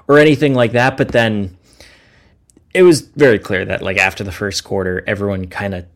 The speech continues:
took it down a notch, and it, it ended up being just kind of a typical lower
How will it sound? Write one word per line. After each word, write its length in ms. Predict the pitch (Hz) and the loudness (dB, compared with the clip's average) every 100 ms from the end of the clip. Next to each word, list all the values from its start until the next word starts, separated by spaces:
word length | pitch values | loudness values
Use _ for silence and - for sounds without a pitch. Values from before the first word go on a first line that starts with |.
| _ _ - | _ _ -4
took 180 | 120 117 | -2 -2
it 100 | 92 | -2
down 240 | 101 98 | -2 -2
a 60 | 92 | -4
notch, 480 | 92 90 87 - - | -4 -6 -6 -8 -6
and 440 | 110 101 95 101 104 _ _ _ _ _ _ | -6 -4 -4 -6 -8 _ _ _ _ _ _
it, 160 | 117 _ _ _ _ | -20 _ _ _ _
it 140 | 139 131 | -4 -2
ended 280 | 127 131 127 | 0 2 2
up 160 | 135 - | 2 2
being 240 | 127 127 | 2 4
just 260 | 127 120 - | 0 -4 -10
kind 180 | - 123 | -6 -4
of 80 | 104 | -4
a 40 | |
typical 920 | - - 117 120 117 113 113 110 - _ _ - | -6 -6 -6 -2 0 2 2 -2 -6 _ _ -12
lower 720 | 127 123 113 110 113 113 104 | -8 -4 0 2 2 0 -2